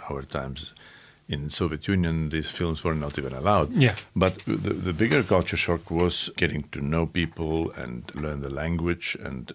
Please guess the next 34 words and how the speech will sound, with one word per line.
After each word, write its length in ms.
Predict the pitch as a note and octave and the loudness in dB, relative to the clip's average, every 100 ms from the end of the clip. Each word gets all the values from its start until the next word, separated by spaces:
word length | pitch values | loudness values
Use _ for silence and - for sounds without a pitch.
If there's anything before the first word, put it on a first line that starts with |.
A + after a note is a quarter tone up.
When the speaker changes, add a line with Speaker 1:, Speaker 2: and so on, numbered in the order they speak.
| - | -10
Speaker 1:
try 180 | D2+ D2 | -8 -6
to 180 | C#2+ | -6
adjust 580 | C#2 C#2 D2 D2 - - | -8 -4 -4 -2 -4 -4
somehow 460 | - D2 D2+ D#2 D2+ | -6 -6 -6 -6 -6
and 180 | C2+ A#1+ | -6 -6
see 240 | - D2 | -6 -6
how 240 | C#2+ C#2+ | -6 -6
you, 280 | D2 D2+ D#2 - - - - - - - - | -4 -4 -6 -8 -20 -20 -20 -20 -20 -20 -10
where 300 | D2 D#2+ D#2+ | 0 4 4
do 160 | D#2 | 2
you 120 | D2 C#2+ | -2 -2
start 480 | - - D2 E2 | -2 0 0 0
and 180 | - C#2+ | -4 -4
what 160 | C#2+ D2 | -4 -6
exactly 480 | C#2+ D2 C2+ - - | -6 -6 -6 -8 -12
do 120 | C#2+ | -8
you 140 | C#2 | -6
want 260 | C2+ C#2+ C#2 | -4 -6 -6
to 220 | - C2+ C2 - - - | -6 -6 -8 -16 -20 -20
do? 220 | - A#2+ F2 | 0 2 2
Because 340 | D2+ F2 D2 | 0 0 -2
if, 120 | D2 - | -4 -6
I 60 | D#2 | -2
always 300 | D#2 E2+ D2+ | 0 0 0
wanted 180 | D2 C2 | -4 -6
to 60 | |
be 100 | - | -8
a 40 | A#1+ | -10
conductor, 540 | A#1+ A#1 C2 - F2 G2 - - - - - | -8 -8 -10 -4 -6 -6 -14 -20 -20 -20 -10
but 260 | - B1+ - | -6 -6 -4
there 180 | D2+ | -6
is 100 | B1+ C#2 | -4 -6
a 60 | |
system 600 | - D2+ - - C#2 - | -6 -4 -6 -6 -6 -8